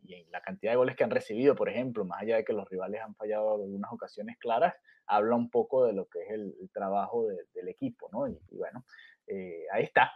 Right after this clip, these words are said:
y en los números no mienten, ¿no? Así que, bueno, vamos a ver qué tal le sigue yendo al Fútbol Club Barcelona. Este miércoles, recordamos,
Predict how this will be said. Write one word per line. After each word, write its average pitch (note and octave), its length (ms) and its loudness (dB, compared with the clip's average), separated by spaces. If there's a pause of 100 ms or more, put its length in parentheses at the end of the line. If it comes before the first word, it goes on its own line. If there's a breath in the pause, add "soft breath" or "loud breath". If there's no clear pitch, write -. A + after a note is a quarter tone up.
(160)
y A#2+ 120 -2
en G#2+ 80 -2
los G#2+ 160 -4
números C#3+ 340 6
no C3+ 100 2
mienten, A2+ 480 -2
¿no? A#2 120 -2
Así G#2+ 180 -8
que, - 80 4
bueno, F#2 200 4
vamos C#3+ 240 4
a B2+ 60 6
ver C#3 240 8
qué C#3 120 4
tal C#3 320 6 (260 soft breath)
le A#2+ 80 2
sigue B2+ 240 2
yendo B2+ 180 6
al B2+ 80 4
Fútbol B2+ 240 2
Club B2+ 120 4
Barcelona. C#3+ 380 8
Este D#3+ 180 4
miércoles, E3+ 540 8
recordamos, C3 760 4